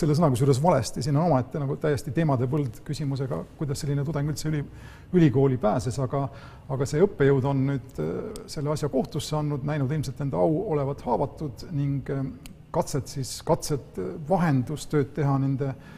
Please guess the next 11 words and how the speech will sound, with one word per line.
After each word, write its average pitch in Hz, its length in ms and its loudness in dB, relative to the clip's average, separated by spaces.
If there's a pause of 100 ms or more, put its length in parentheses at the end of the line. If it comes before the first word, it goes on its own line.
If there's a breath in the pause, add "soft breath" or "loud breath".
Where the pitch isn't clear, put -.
(300 loud breath)
inimeste 147 380 2
vahel 139 260 2
on 135 140 0
kõik 151 180 -2
luhta 180 240 0
jooksnud, 139 640 0
äh, 139 200 -2 (280)
kummal 147 320 8
on 143 140 4
nüüd 127 160 2
õigus, 143 340 -2